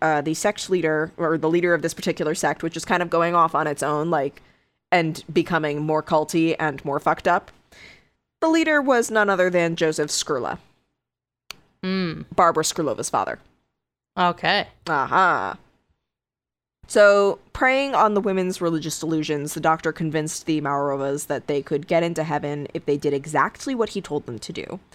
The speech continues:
Speaker 1: and explained to them that it didn't matter if anything that he told them to do was wrong or a crime or anything like that, because they were absolved by God of committing any misdeeds.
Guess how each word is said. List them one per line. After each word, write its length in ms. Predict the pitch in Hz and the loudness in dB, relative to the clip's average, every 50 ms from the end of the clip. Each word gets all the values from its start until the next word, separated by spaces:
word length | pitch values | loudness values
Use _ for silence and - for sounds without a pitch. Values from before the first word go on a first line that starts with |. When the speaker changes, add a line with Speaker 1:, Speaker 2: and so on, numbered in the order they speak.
| _ - - - - - - - | _ -20 -20 -20 -20 -20 -18 -6
Speaker 1:
and 160 | - 180 160 160 | -2 -2 -2 0
explained 320 | 165 - - 180 175 170 | -2 -2 -2 -2 -2 -4
to 80 | - 165 | -4 -2
them 240 | 170 165 160 165 | -2 -2 0 -2
that 300 | 156 175 165 160 139 - _ _ _ _ _ _ - | 0 2 2 2 2 0 _ _ _ _ _ _ 2
it 160 | - 190 175 | 2 2 4
didn't 240 | - 233 226 240 - | 2 0 0 2 0
matter 420 | 196 180 175 196 208 208 190 175 - | 2 2 4 4 4 2 2 2 2
if 160 | 170 175 170 | 0 0 0
anything 320 | 160 165 160 - 175 165 160 | -2 -2 -2 -4 -4 -4 -2
that 140 | 151 - - - | -4 -4 -6 -10
he 340 | - - 175 165 160 160 | -8 -4 -2 0 0 -2
told 220 | 151 - 175 160 156 | -2 -2 -4 -2 -2
them 80 | 160 | -4
to 80 | 160 - | -8 -4
do 100 | - 156 | -4 -4
was 180 | 131 127 - 139 | -4 -4 -6 -6
wrong 580 | 131 143 139 139 139 139 147 147 156 180 196 - - | -2 0 0 0 2 0 0 0 -2 -4 -6 -2 0
or 180 | 175 156 - | 0 2 2
a 60 | - - | 0 -4
crime 760 | - - - 151 139 131 131 131 123 143 156 165 180 196 - | -6 -4 -2 0 0 0 0 -2 -2 -4 -4 -2 -4 -4 -4
or 240 | - 165 156 147 - | -4 -4 -4 -2 -2
anything 320 | 160 156 165 165 170 151 | -2 -4 -4 -4 -4 -6
like 200 | 139 139 139 - | -4 -6 -6 -4
that, 260 | - 127 127 131 - - | -2 0 0 0 0 -2
because 300 | 160 147 - 165 151 170 | -6 -4 -4 -4 -2 0
they 100 | 175 196 | 2 2
were 140 | 208 214 | 2 2
absolved 680 | - 156 165 160 - 170 170 175 185 190 190 - - - | 2 0 -2 0 0 2 4 4 4 2 0 -2 -4 0
by 160 | 175 165 156 | 0 0 0
God 460 | 147 143 147 147 123 131 127 123 - | 2 0 0 2 2 2 2 2 0
of 160 | - - - - | -2 -6 -6 -6
committing 340 | - 160 147 131 143 139 | -6 -6 -4 -4 -4 -6
any 140 | 127 131 131 | -6 -6 -6
misdeeds. 720 | 135 127 - - - - - - - _ - - - - | -8 -6 -8 -8 -10 -10 -12 -14 -16 _ -10 -10 -10 -10